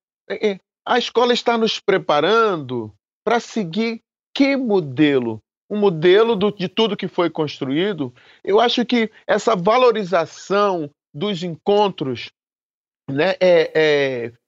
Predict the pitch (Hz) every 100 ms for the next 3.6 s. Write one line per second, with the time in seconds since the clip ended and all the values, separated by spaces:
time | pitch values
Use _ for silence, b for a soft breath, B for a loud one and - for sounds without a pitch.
0 | - 175 190 180 226 202 196 240 277 269
1 | 180 - 151 - _ - 185 - 220 226
2 | 208 b b 190 208 - 269 262 233 196
3 | 165 - 180 165 147